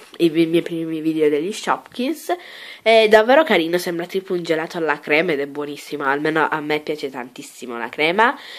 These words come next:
Ha anche queste, mm, insomma, questi come zuccherini molto belli. Ed è proprio a coppetta e lui stesso si sta leccando quello che dovrebbe essere il suo cervello,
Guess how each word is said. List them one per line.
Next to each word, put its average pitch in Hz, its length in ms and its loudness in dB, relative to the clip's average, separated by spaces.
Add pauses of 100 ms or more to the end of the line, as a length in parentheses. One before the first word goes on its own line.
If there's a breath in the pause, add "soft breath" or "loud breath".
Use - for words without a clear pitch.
(140 loud breath)
Ha 185 80 4
anche 185 260 -2
queste, 156 760 0
mm, 135 500 -12 (180)
insomma, 147 800 0
questi 156 560 -8
come 165 480 0
zuccherini 170 760 -4
molto 143 760 -6
belli. 135 640 -4 (1300 soft breath)
Ed 214 180 2
è 208 240 6
proprio 185 280 2
a 170 40 -10
coppetta 175 840 0
e 233 160 4
lui 240 200 2
stesso 220 380 2
si 233 140 -2
sta 202 260 2
leccando 160 960 2
quello 170 300 4
che 180 140 -2
dovrebbe 170 400 4
essere 170 320 2
il 165 120 0
suo 165 160 0
cervello, 139 840 -2